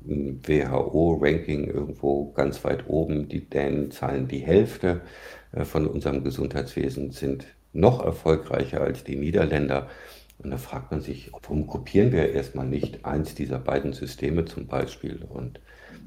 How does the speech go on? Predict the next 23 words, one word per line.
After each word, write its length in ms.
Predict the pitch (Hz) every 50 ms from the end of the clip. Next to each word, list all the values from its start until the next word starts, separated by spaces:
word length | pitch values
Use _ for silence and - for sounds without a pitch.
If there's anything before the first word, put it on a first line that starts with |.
| - -
können 160 | - 90 76 71
danach 400 | 73 67 67 67 69 69 - -
typisch 380 | - 85 82 - 80 76 -
deutsch 300 | - 71 73 76 - -
dann 180 | - 71 65 80
immer 160 | 78 95 95
noch 160 | 78 69 65
diskutieren, 640 | - - - - - 65 65 - - 62 64 64 -
wie 60 | 65
es 200 | 64 - - -
noch 160 | - - -
besser 300 | - - - - - -
geht. 360 | - - - 67 71 - - - - - - - - _
Wir 140 | - - 87
hätten 200 | 95 90 - 92
viele 340 | 82 - - - 113 110 -
Themen 360 | - 131 120 160 - 110 -
halt 260 | - 76 - - - - _ -
damit 280 | - 78 73 69 - -
auf 220 | - - - -
einmal 260 | - 71 69 67 65
gelöst, 680 | 64 - 67 - 78 82 107 139 - - - - - -
nämlich 540 | - - 78 78 76 78 80 82 - - -